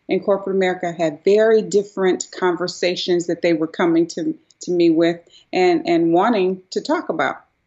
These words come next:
My male mentees were coming talking about business, innovation ideas, and all these things they wanted me to help them think through.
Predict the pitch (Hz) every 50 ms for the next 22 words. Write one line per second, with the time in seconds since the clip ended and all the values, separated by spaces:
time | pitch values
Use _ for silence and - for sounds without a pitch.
0 | _ _ - - _ _ _ - 139 139 147 160 180 202 220 233 254 254 262 254
1 | 254 285 277 269 277 262 240 - 196 - - 233 233 240 240 233 - 220 226 -
2 | 254 233 220 214 196 - - - 269 285 285 262 277 247 247 247 - 254 269 269
3 | 254 - 240 254 254 - - - - - 247 247 240 233 233 220 226 240 233 240
4 | 247 240 233 240 214 180 160 165 175 202 226 233 240 240 233 - 240 233 240 247
5 | 240 220 214 226 226 226 226 220 220 220 220 240 226 233 - 220 226 226 - 220
6 | 226 220 - 220 220 220 214